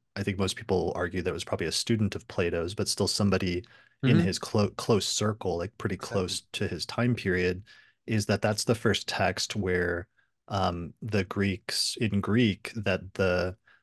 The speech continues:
Speaker 1: um, traditional Greek gods are associated and assigned to each of the planets. And it seems to be,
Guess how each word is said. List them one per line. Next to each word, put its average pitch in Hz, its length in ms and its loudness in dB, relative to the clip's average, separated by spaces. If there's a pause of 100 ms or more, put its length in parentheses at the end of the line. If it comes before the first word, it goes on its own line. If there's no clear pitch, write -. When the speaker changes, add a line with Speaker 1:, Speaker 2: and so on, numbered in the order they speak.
(140)
Speaker 1:
um, 90 400 -4 (100)
traditional 104 480 2
Greek 95 300 -4
gods 87 500 2
are 87 200 -2
associated 92 640 0 (160)
and 98 160 -2
assigned 104 500 2
to - 120 -6
each 90 180 -4
of 98 80 -4
the - 80 -8
planets. 98 800 -2 (340)
And 117 100 2
it - 140 -2
seems 110 300 2
to 110 80 0
be, 92 460 -4